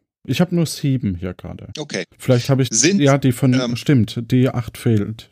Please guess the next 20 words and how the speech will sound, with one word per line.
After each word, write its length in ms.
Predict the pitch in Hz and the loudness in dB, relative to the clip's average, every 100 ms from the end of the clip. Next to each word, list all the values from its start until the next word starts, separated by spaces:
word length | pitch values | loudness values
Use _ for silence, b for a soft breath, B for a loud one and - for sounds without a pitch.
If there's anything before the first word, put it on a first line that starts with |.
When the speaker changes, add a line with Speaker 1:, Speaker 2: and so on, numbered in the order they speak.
| - | -10
Speaker 1:
Die 100 | 120 | -8
von 220 | 113 123 | -4 -6
Teddy 240 | 113 117 104 | -4 -4 -2
hab 120 | 95 | -6
ich 140 | 98 | -6
nicht 180 | 113 110 | -8 -6
notiert. 480 | 117 110 104 92 - _ B B B B B - | -8 -6 -8 -10 -12 _ B B B B B -2
Also 160 | 127 123 | 2 4
Speaker 2:
äh, 220 | 135 123 | 4 2
Speaker 1:
acht. 160 | - 131 | -2 0
Speaker 2:
der, 160 | 135 - _ _ _ _ | 0 0 _ _ _ _
der 140 | 131 123 | -4 -2
Sprecher, 720 | - 117 127 175 139 98 87 _ _ _ _ _ | -4 -4 -2 -2 -2 -4 -6 _ _ _ _ _
es 160 | - - | -8 -6
gibt 200 | 202 131 | -4 -2
einen 160 | 123 | 0
Sprecher, 560 | 240 - 135 147 120 104 _ - | -2 -2 -4 -2 -4 -4 _ -8
der 120 | 104 | -8
diese 200 | 104 104 | -6 -8
Kunstfigur, 800 | - 135 - - 95 101 95 | -4 -4 -4 -8 -4 0 0